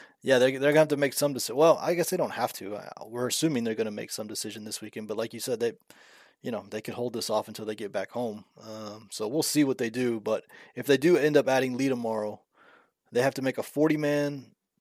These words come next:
roster move and they have to make a twenty-six-man roster move. So, yeah, and like we said, there's no options, uh, nobody with options in the bullpen, which is pretty rare. I, I,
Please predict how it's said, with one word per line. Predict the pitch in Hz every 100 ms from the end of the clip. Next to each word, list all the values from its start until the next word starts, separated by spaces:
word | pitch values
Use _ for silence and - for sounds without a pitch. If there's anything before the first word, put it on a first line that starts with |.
| _
roster | 131 139 -
move | 139 139 -
and | 143 143
they |
have | -
to | 117
make | 120
a | 117
twenty-six-man | - 120 120 - - 110 107
roster | - - -
move. | - 147 -
So, | - 113 113 117 113 _ - - _ _ -
yeah, | 120 104 -
and | 120 117
like | 117 127
we |
said, | 113 127 117
there's | 117
no | 127 120
options, | 120 - 117 113
uh, | - -
nobody | 113 127 127 127 120 - _
with | 131 120
options | 123 123 127 117
in |
the | 113
bullpen, | 110 123 127 123 123 113 - _ _
which | -
is | 151
pretty | - 202
rare. | 123 131 120 98
I, | 101
I, | -